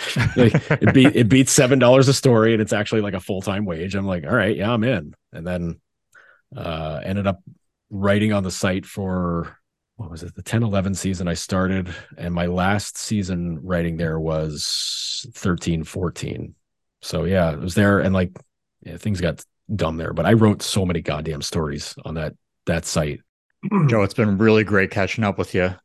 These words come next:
Speaker 2: We hope that, uh, everyone tunes in and listens to this one. It's gonna be a, I mean, we had a great time. I don't know about
Speaker 1: Yeah.
Speaker 2: you guys, but, uh, it was great catching up, and,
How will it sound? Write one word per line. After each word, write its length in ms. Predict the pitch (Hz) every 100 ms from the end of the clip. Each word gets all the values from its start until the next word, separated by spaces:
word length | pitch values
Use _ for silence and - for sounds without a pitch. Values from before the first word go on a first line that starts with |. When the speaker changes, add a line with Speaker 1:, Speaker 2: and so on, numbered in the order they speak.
| _
Speaker 2:
We 100 | 101
hope 240 | 90 95 -
that, 140 | 87
uh, 80 | 82
everyone 320 | 82 85 85
tunes 340 | 85 90 85 87
in 100 | 85
and 160 | 82
listens 360 | 85 85 95 -
to 60 |
this 260 | 85 90 -
one. 180 | 92 95
It's 160 | 82
gonna 160 | - 90
be 120 | 82
a, 60 | 78 78 _ _ _ - _ _ _ _ _
I 60 | 82
mean, 120 | 78
we 80 | 85
had 80 |
a 40 | 80
great 240 | - 73
time. 360 | - 73 73 - 85
I 40 |
don't 120 | 78
know 40 | 78
about 140 | 76
Speaker 1:
Yeah. 160 | 87 82
Speaker 2:
you 60 |
guys, 240 | 73 73 71
but, 200 | 76 - -
uh, 180 | 80 80
it 20 |
was 140 | 82
great 300 | 87 80 82 -
catching 340 | 78 - 80
up, 240 | 78 78
and, 340 | 78 73 76